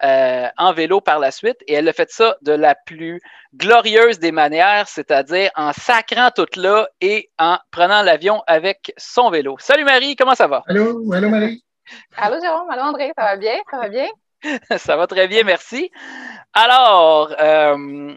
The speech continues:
Speaker 1: on t'a, euh, bon, on t'a présenté comme étant une personne qui avait, euh, tout sacré là pour, euh, partir voyager en vélo. Comment ça a commencé,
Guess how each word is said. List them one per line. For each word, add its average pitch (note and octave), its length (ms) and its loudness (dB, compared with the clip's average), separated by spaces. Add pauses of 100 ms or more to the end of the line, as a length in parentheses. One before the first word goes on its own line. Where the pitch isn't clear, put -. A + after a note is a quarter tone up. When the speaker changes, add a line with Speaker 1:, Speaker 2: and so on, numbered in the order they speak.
(100)
Speaker 1:
on D#3 140 -2
t'a, A#3 420 2
euh, D#3+ 220 2
bon, C#3 200 -2
on A2+ 40 -16
t'a - 100 -6
présenté F3+ 440 -4
comme E3 120 -6
étant D#3+ 240 0
une D3 120 -14
personne - 360 -2
qui D#3 100 -4
avait, D3+ 360 -2
euh, C3+ 160 -4 (140)
tout G3+ 160 -8 (260)
sacré D#3 480 -10
là F3 220 -2
pour, D3 400 -6
euh, B2+ 480 -4 (100)
partir F3 640 -8
voyager D3+ 480 -4
en E3 80 -2
vélo. C#3 340 -10 (520)
Comment D#4 260 4
ça B3 160 2
a F3 80 2
commencé, A#3+ 1040 0